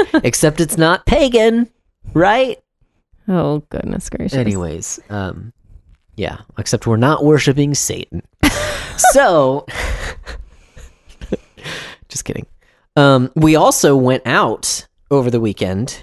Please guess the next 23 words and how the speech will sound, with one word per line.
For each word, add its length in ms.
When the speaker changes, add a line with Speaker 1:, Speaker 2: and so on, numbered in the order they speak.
Speaker 1:
just 460
the 100
two 240
of 100
us. 440
Speaker 2:
We 160
did. 300
We 100
had 180
a 40
Speaker 1:
Um, 40
Speaker 2:
date 300
night. 320
Speaker 1:
yeah, 360
it 100
doesn't 240
happen 340
very 220
often, 420
so 160
that 200
was 140
fun. 520